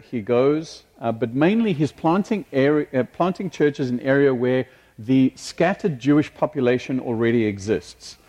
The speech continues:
Um, they were sent from Antioch, uh, Paul and Silas and Barnabas, and they were sent to strengthen the churches that they had already planted in those areas. Uh, but what happened just at the end of Acts fifteen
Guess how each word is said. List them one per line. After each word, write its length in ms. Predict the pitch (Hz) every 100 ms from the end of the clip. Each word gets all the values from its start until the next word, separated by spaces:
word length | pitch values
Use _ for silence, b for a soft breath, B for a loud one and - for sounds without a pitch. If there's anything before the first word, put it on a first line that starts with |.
| b b b
Um, 320 | 113 110 110 104
they 160 | 127
were 140 | 131 127
sent 400 | - 156 160 -
from 280 | - 127 127
Antioch, 640 | 147 175 - 190 208 - - b b b
uh, 140 | 113 113
Paul 460 | - 156 143 143
and 180 | 131 120
Silas 460 | - 143 143 139 120
and 120 | 110
Barnabas, 600 | 135 151 147 156 151 -
and 140 | 135
they 40 | 139
were 120 | 143
sent 280 | - 208 202
to 100 | 175
strengthen 720 | - - 170 262 - 165 156
the 80 | 139
churches 500 | - 185 185 - 123
that 160 | 127 -
they 160 | 143
had 220 | 135 143
already 520 | 131 127 123 131 135 127 b b _
planted 460 | 143 135 127 120
in 100 | 117
those 220 | 113 110
areas. 580 | 117 127 135 98 - - _ b b b
Uh, 160 | 117 113
but 240 | 117 139
what 160 | 143 170
happened 560 | 214 302 208 156 135 -
just 240 | 180 -
at 100 | 170
the 140 | 151
end 300 | 156 165 170
of 140 | 135 -
Acts 240 | 143 -
fifteen 680 | - 135 - 196 175 120 117